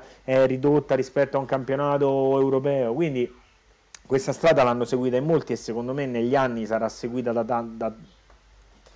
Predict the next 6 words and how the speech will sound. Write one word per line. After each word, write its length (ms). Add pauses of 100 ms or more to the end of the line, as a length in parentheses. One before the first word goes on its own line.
(220)
da 180
tanti 380
ragazzi 380
sudamericani 640
che 100
poi, 340